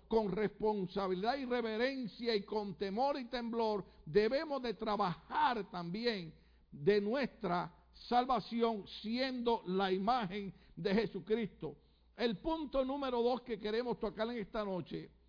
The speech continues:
le hemos puesto, acepta los recursos que Dios ha provisto. Acepta los recursos que Dios ha provisto. Porque recuerda que he estado diciendo varias veces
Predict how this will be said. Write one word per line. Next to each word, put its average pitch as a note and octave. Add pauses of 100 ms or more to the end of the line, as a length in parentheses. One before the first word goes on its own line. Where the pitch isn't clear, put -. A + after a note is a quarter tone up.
(260)
le G#3
hemos B3
puesto, G#3
acepta C4
los B3
recursos A3+
que G3
Dios G#3+
ha G3+
provisto. A3+ (680)
Acepta F3+
los F#3
recursos A#3
que G3+
Dios A3
ha A#3+
provisto. A3+ (280)
Porque G#3+ (300)
recuerda C#4+
que B3
he B3+
estado C4+
diciendo B3
varias A#3
veces F#3